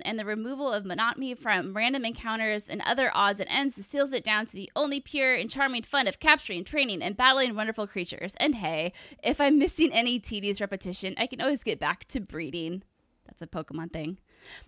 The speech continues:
Uh, Nintendo Life gave it an eight point oh and said, Pokemon Sword and Shield succeed in bringing some new ideas to the table, but they're also somewhat guilty of not pushing things far enough.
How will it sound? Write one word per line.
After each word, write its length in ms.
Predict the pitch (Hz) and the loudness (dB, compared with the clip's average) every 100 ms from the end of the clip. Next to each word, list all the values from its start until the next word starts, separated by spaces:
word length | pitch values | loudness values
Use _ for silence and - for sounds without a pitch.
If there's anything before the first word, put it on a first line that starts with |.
| - | 4
Uh, 160 | 254 254 | 8 8
Nintendo 380 | 269 349 330 302 | 6 4 4 6
Life 260 | 269 285 | 8 6
gave 180 | - 233 | 4 0
it 80 | 208 | 0
an 80 | - | 0
eight 160 | 254 - | 0 0
point 260 | 285 226 - | -2 0 2
oh 300 | 202 180 208 _ _ _ _ _ _ - - | 2 2 -2 _ _ _ _ _ _ -18 -6
and 140 | 349 | -6
said, 260 | - 208 202 | 2 2 4
Pokemon 400 | 247 247 277 285 | 0 2 2 0
Sword 320 | - 233 240 | 2 2 2
and 140 | 180 196 | 2 -2
Shield 380 | - 262 240 | -2 0 0
succeed 480 | - 226 - - 226 | 0 -4 -2 0 2
in 140 | 349 269 | 2 2
bringing 280 | 269 254 254 | 2 0 -2
some 200 | 233 240 | -2 0
new 160 | 262 | 2
ideas 380 | 262 233 202 226 | 2 2 0 -4
to 100 | 185 | -8
the 80 | 180 | -10
table, 540 | - 302 247 214 - - - - | -4 -2 0 0 0 -4 -20 -4
but 100 | 208 | 2
they're 120 | 240 - | 4 6
also 260 | 311 381 | 4 2
somewhat 400 | 359 339 302 262 | -2 0 0 -2
guilty 380 | 233 240 247 208 | 0 0 0 -4
of 80 | 208 | 0
not 200 | 202 - | 0 0
pushing 320 | 220 226 233 | -2 -2 -2
things 280 | 202 208 - | -4 -6 -4
far 220 | 196 185 | 0 0
enough. 380 | 175 101 - | 0 -4 -8